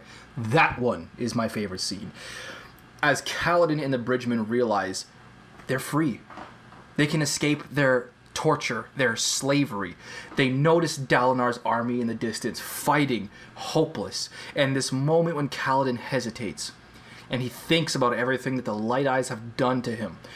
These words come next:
The voice of his father, as you just quoted there, Drew, speaking to him from years in the past. And again, I'll paraphrase here. "Someone must be the first to do what is right, because it is right. If one doesn't lead,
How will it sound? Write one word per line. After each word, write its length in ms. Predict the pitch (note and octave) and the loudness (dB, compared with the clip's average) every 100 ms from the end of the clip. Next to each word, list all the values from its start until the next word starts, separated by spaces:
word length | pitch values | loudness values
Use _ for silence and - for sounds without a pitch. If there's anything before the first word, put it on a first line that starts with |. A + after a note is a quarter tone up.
| - - - - | -16 -16 -10 -4
The 80 | G#2+ | -4
voice 400 | G#2 D3 F#3 F3 | 4 6 6 4
of 80 | |
his 140 | D#3+ D3 | 0 0
father, 400 | - D3 C3 A#2 | 2 2 4 0
as 140 | G#2+ | -2
you 80 | B2 | -2
just 200 | C3 C3+ | -2 -2
quoted 300 | - C#3 A#2+ | 0 0 0
there, 140 | A2+ | -4
Drew, 240 | F#2+ F#2+ F2 | -4 -8 -6
speaking 520 | - - D#3 D#3+ D#3+ | -4 2 2 2 0
to 60 | D3 | 2
him 200 | C#3+ C#3 | 0 0
from 220 | C3+ A#2+ | 0 -2
years 340 | G#2+ A#2+ B2 | 0 2 0
in 80 | A#2+ | -2
the 40 | A2+ | -4
past. 440 | - G#2+ - - - - - - - - - | -2 -2 -4 -14 -20 -20 -20 -20 -20 -16 -6
And 80 | D#3+ | 0
again, 160 | C3 B2 | 2 2
I'll 80 | |
paraphrase 500 | C3+ E3+ E3+ A#2+ G2+ | 4 4 4 0 -4
here. 220 | - G2+ - - - - | -6 -8 -8 -14 -16 -10
"Someone 460 | - - C#3 C#3+ | -4 2 4 4
must 200 | C3 B2+ | 2 0
be 80 | C3 | -2
the 100 | B2 | -2
first 320 | A#2+ A#2+ A2+ - | 0 -2 -2 -6
to 60 | |
do 220 | A2 A#2+ | -2 0
what 220 | A#2+ A2+ G#2+ | 2 2 0
is 180 | G2+ | -2
right, 320 | G#2 F#2+ E2+ - - - - B2 | -2 -2 -4 -10 -20 -20 -14 -2
because 640 | C#3+ D3 - C3+ A2 - - | 0 0 2 2 2 -2 -4
it 180 | B2 | -2
is 180 | A#2 G2 | -2 -4
right. 300 | G#2 F2 - A#2 | -4 -4 -6 -8
If 180 | A2+ A2 | -6 0
one 300 | A#2 C3+ C3+ | 2 2 2
doesn't 420 | C3+ B2 A#2+ G2+ | 2 2 -2 -2
lead, 260 | A2 A2 | -2 -4